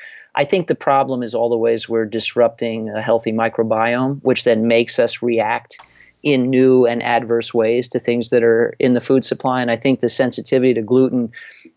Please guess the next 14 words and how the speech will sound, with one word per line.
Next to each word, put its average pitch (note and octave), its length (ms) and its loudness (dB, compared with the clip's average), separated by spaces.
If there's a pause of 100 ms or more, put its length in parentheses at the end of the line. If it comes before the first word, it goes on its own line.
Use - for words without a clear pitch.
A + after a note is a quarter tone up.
(100)
is B2+ 180 0
really C#3+ 220 4
more C3 320 4
about A#2+ 320 2
disrupting A#2 480 -2
the A2+ 80 -6
microbiome A2+ 1080 -6
than, G#2+ 240 -4
than A2+ 140 0
anything A2+ 360 -2
to - 80 -4
do A2 160 2
with G#2+ 140 -2
gluten. C3 380 2